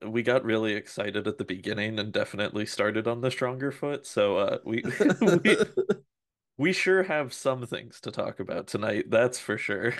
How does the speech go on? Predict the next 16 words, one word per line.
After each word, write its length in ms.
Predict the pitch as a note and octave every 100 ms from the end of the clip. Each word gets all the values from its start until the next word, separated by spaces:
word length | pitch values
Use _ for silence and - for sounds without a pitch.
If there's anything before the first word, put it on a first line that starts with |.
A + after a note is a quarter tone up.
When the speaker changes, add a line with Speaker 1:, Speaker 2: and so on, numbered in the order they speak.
| -
Speaker 2:
We've 260 | C3+ D3 C#3
got 300 | C#3 C3+ C#3 -
some 720 | - - - B2+ B2+ C3 A#2+
things, 680 | A#2+ G#2 F2 E2+ E2+ E2+ -
and 320 | F2+ F#2+ F#2+
Speaker 1:
Uh-huh. 220 | A2+ G#2+ - _ _ -
Speaker 2:
we'll, 460 | A2 B2+ B2+ - - - _ - - -
we'll 160 | C#3+
find 340 | D#3 E3 D#3+ C3+
out 320 | D3+ A2+ - - _ -
what 280 | G#2+ G#2
those 220 | A2+ A2 -
things 360 | A#2 A2 G2 F#2 -
may 880 | F#2 F2+ F2+ F#2 F#2 F#2 G2+ A2+ A2+
become, 840 | - B2 - A#2+ B2+ D#3+ A3+ A3+ G3
but, 280 | B2+ C#3